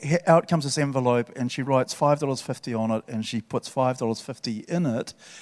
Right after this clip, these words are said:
And I'm saying, "What's this all about?" "This is my tithe."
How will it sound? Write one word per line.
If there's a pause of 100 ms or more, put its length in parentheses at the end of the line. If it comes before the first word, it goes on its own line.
(160)
And
I'm
saying,
"What's
this
all
about?" (480)
"This
is
my
tithe."